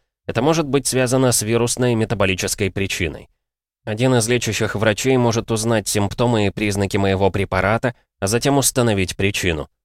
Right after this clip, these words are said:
Маловероятно, что выведение все еще в процессе. Дозировка была небольшой,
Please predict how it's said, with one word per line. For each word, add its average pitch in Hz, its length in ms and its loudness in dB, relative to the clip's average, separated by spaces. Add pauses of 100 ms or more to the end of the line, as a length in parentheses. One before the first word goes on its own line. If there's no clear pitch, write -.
(320)
Маловероятно, 139 760 2
что 104 240 0
выведение 101 600 2
все 101 200 -4
еще 95 260 0
в - 100 -18
процессе. 95 640 -2 (260)
Дозировка 92 520 2
была 90 220 2
небольшой, 92 640 0